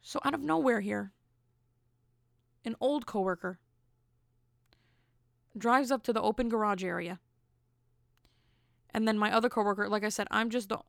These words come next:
I just, I'm the one white one. I'm just a token white, okay? And they're all speaking Spanish. You know, my old coworker comes to the garage. He says, "Hi." You know, my other coworker goes up to her and they're speaking Spanish.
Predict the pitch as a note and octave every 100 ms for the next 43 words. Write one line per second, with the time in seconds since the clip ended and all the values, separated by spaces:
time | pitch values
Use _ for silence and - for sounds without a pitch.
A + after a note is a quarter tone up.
0 | _ _ - G#3+ A#3+ G#3 - _ _ _
1 | _ _ _ _ - G#3+ A#3+ A#3+ A#3+ A3
2 | F#3 F3+ F3 _ _ - G3 G#3 G3+ A3+
3 | G#3+ G3+ E3 - _ _ - G3 G#3+ G3
4 | _ _ _ _ _ _ _ _ _ _
5 | - G#3 G#3 G#3+ G#3 F#3+ G#3+ G#3 G#3 -
6 | - G#3 G3 F#3+ F#3+ G3+ - G#3 G3+ G3
7 | G3+ G3 - - - _ _ - A3+ G3+
8 | G3+ G3+ G3 G3 G3 F#3+ F#3+ F#3+ F3 G3+
9 | G3 G3 F#3+ G3 F#3+ F#3 _ _ _ _
10 | _ _ _ G#2+ G3+ G3+ G3+ F#3+ G#3 G3
11 | F#3+ G3 F#3+ G3 G3+ G3 F#3+ - G3 F3+
12 | G3 G3 G3 - -